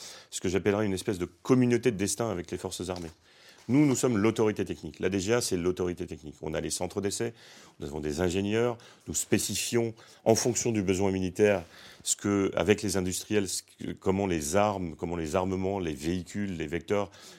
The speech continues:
mais aussi d'autres domaines. On fait pas que des armes, hein. On fait, on s'intéresse à la santé, on s'intéresse à, au renseignement. Donc, euh, tout ce dont les armées françaises ont besoin en termes de capacité, il y a l'autorité d'emploi que sont, euh, les armées qui,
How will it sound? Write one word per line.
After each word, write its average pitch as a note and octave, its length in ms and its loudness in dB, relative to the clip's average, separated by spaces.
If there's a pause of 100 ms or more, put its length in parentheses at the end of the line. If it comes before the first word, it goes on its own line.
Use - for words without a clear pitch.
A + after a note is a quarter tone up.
(160)
mais F2+ 80 -8
aussi - 240 -8
d'autres F2 280 -4
domaines. G#2 260 -2
On E2 60 -6
fait - 120 -10
pas D#2+ 100 -2
que F#2 120 -4
des F#2+ 200 -2
armes, D#2+ 200 -2
hein. D#2+ 80 -6
On D#2+ 60 -8
fait, - 160 -14
on D2+ 160 -10
s'intéresse D2+ 400 -8
à - 20 -4
la D2+ 80 -2
santé, A2 380 0 (400)
on - 60 -8
s'intéresse E2 540 -6
à, D#2 680 -2
au D#2 180 -2
renseignement. F#2 640 -2
Donc, D2+ 120 -10 (600)
euh, F2 160 -2 (460)
tout - 160 -6
ce - 220 4
dont G2 280 2
les E2+ 360 0
armées G2 220 2
françaises F#2 380 -4
ont E2+ 80 -4
besoin F2 300 -2
en F2 60 -4
termes E2+ 180 -8
de D2 160 -8 (140)
capacité, A2+ 600 -2 (760)
il E2 60 -8
y E2+ 60 2
a E2+ 60 4
l'autorité G#2+ 500 0
d'emploi G#2+ 600 2 (160)
que - 100 -6
sont, F#2 380 -6
euh, D#2 480 -4
les D#2+ 220 -6
armées F2+ 280 -4
qui, F#2+ 320 -8